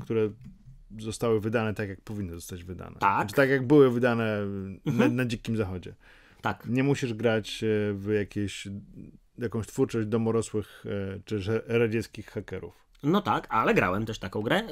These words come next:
Speaker 2: y, o niej wspomnę szybko. Somari, czyli gra na, gra, wizytówka na konsolę Dendy, czyli, y, radziecką wersję, czy rosyjską wersję Pegasusa.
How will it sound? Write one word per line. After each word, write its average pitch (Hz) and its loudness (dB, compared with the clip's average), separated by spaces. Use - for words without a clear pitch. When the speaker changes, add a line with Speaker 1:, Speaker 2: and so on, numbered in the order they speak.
Speaker 2:
y, 90 0
o 131 2
niej 131 2
wspomnę 120 0
szybko. 151 -4
Somari, 151 4
czyli 131 -8
gra 131 0
na, 120 0
gra, 147 4
wizytówka 123 -2
na 117 0
konsolę 123 -4
Dendy, 117 4
czyli, 110 -4
y, 113 2
radziecką 127 2
wersję, 120 -2
czy 101 -8
rosyjską 104 -6
wersję 101 -6
Pegasusa. 120 2